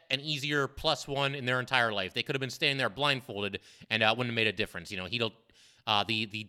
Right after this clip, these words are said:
definition of an unassisted goal, uh, right here by Filip Chytil. Um, the second goal,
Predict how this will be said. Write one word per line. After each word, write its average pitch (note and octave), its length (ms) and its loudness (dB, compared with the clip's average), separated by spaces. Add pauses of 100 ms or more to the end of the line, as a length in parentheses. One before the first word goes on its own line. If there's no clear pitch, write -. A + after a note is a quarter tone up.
definition F3 720 2 (240)
of A2 240 2
an B2 100 -4
unassisted C3 500 -2
goal, G#2 360 0 (220)
uh, G#2 140 2
right A#2 160 4
here G#2+ 360 -2 (240)
by A#2 160 4
Filip F2+ 320 -8
Chytil. E2 320 -8 (480)
Um, B2 160 4
the C3+ 80 2
second G3 340 4
goal, E3 540 2